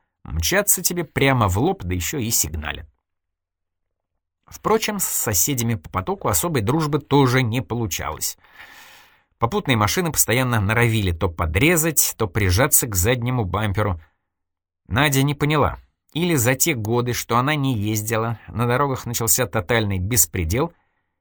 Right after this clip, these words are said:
или опытные автомобилисты просто чувствовали, что в их ряды затесался новичок, и, по законам улицы, учили его жизни. А может, просто важничали, что сами на иномарках, а девушка на позорных «Жигулях» передвигается.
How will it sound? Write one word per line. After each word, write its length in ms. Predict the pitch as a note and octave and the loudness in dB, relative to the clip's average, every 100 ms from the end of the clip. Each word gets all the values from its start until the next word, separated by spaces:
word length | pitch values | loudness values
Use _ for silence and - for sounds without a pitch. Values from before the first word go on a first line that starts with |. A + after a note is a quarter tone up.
| _ - | _ -4
или 260 | F#3 A3 - | 0 0 0
опытные 460 | F3 - - F3 | -2 -2 -8 -4
автомобилисты 800 | F3+ - F#3 F#3 E3 A#2+ A2 - | -4 -2 -2 0 0 0 -2 -4
просто 340 | - A#2 - G#2+ | -4 -4 -2 -4
чувствовали, 540 | - A#2+ - D#3+ E3+ | -4 -4 -6 -6 -8
что 220 | E3 - | -6 -2
в 140 | B2 B2+ | 0 2
их 160 | C3+ A2 | 0 0
ряды 320 | G2+ A2+ F3+ | -2 -2 -2
затесался 640 | D3 - E2 C3+ C#3+ - | -4 -2 0 2 2 0
новичок, 580 | C3+ G2 F2 - G#2 - _ _ _ _ _ _ _ _ _ | -4 -4 -4 -4 -6 -10 _ _ _ _ _ _ _ _ _
и, 280 | - C#3 G3 - | 0 0 0 -6
по 80 | B2 | -4
законам 420 | G#2+ - A2 F#2+ | -2 0 0 0
улицы, 320 | F3+ G3 - | -2 -2 -2
учили 340 | A#2 - G#3 D#3 | -2 -2 -2 -2
его 260 | F2+ G#2+ | 0 0
жизни. 580 | C3+ E2+ A2+ F#2+ G2+ F2+ - _ _ _ _ _ _ _ | 0 0 2 0 0 -4 -10 _ _ _ _ _ _ _
А 100 | - | 0
может, 260 | E3+ F3+ - | 2 2 0
просто 360 | D#3 F3 E3+ | -2 0 0
важничали, 840 | A2+ F#2 B2 A#2+ A#2+ A2+ A2 A2+ F#2+ | 2 4 4 2 0 -2 0 0 -2
что 200 | - F#2+ | -4 -2
сами 320 | - A#2 G#2 | 0 0 0
на 220 | F#2+ F#2+ | -2 -4
иномарках, 680 | F2+ F2+ D3+ - G3 - - | -4 0 -2 -2 -8 -8 -6
а 60 | E2 | -2
девушка 400 | C#3 E3 - A2 | -2 -2 -2 -2
на 100 | D#2+ | 0
позорных 580 | F#2 A#2 C#3+ D3 C#3 | 2 2 2 2 -2
«Жигулях» 560 | G2+ D3+ A#2 D#2 F2+ - | -4 -4 -2 -2 -4 -6
передвигается. 760 | E2+ E2+ F2 F2+ E2+ E2 - | -4 -2 -2 0 -2 -2 -4